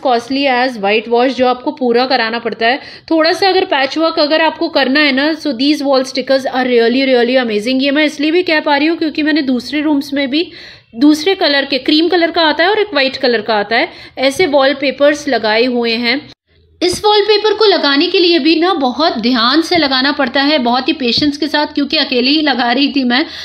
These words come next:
मैंने कहा अगर मैंने wait किया चंद्रकांत का तब तो बहुत ज़्यादा time लग जाना है, और makeover जब हो रहा होता है आपके घर का,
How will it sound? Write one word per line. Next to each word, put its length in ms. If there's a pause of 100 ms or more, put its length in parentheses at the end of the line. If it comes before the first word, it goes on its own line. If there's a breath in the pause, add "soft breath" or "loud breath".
(180 loud breath)
मैंने 200
कहा 220
अगर 380
मैंने 260
wait 300
किया 180
चंद्रकांत 580
का 80
तब 240
तो 60
बहुत 280
ज़्यादा 240
time 300
लग 200
जाना 260
है, 180
और 360 (380 loud breath)
makeover 440
जब 160
हो 180
रहा 120
होता 240
है 80
आपके 680
घर 240
का, 320